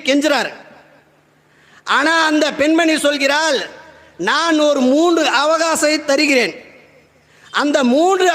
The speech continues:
அவகாசத்தை ஏதாவது ஒன்று நீ பயன்படுத்தினால்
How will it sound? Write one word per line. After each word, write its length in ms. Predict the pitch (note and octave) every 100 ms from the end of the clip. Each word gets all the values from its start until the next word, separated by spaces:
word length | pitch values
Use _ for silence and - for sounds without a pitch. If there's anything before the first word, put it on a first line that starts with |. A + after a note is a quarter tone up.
| D#4
அவகாசத்தை 800 | D#4+ E4 E4 D#4 D4 C#4+ C#4+ D#4+ D#4 - - - - - - - G#3+
ஏதாவது 460 | D4+ E4+ F#4 F4+ F4 D#4+
ஒன்று 240 | C#4+ E4 F4+ E4
நீ 60 | D#4 -
பயன்படுத்தினால் 760 | D4+ D#4+ D4+ C#4+ - C4 D#4+